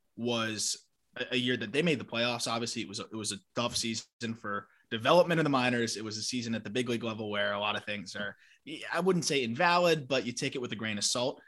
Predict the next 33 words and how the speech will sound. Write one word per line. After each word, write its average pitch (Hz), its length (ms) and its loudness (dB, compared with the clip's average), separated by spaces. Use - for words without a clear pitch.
Uh, 135 140 0
so 170 340 4
I, 143 60 0
I 208 40 6
think 226 200 2
the 185 80 6
way 156 140 8
they 143 140 4
look 147 200 0
at 147 100 2
it, 139 100 -4
they're 127 80 0
like, 117 140 0
"Hey, 117 360 2
this 143 260 2
rebuild 135 540 2
was 123 160 0
delayed 117 380 0
a 139 40 0
little 143 200 0
bit 139 260 2
by 117 180 -2
covid." 135 580 0
They're 104 240 -2
kinda 123 140 0
using 120 360 -2
that 117 200 0
as 107 140 -6
a 104 60 -12
reason, 110 360 -6
which 262 260 2
I 196 80 4
think 220 260 -4